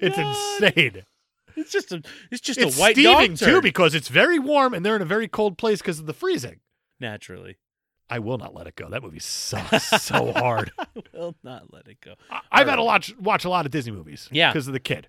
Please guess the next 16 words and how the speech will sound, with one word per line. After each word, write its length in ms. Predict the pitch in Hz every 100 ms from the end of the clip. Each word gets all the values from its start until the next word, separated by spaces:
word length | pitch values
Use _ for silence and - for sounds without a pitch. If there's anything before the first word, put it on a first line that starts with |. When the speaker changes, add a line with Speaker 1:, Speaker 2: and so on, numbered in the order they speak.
| -
Speaker 2:
Yeah. 200 | 139 90 _ _ _ 165
Speaker 1:
And 300 | 147 127 147
the 100 | 131
kid 180 | 151 131
is 120 | 113
obsessed 460 | 107 - - 220 -
with 100 | 160
Moana. 380 | 165 113 76 - -
I'll 120 | 170
watch 200 | 220 -
Moana 340 | 156 143 120 - _ 190
any 120 | 175
Speaker 2:
Moana's 240 | 208 202
great. 280 | - 302 147
Speaker 1:
day. 360 | 135 117 110 -
It's 200 | 104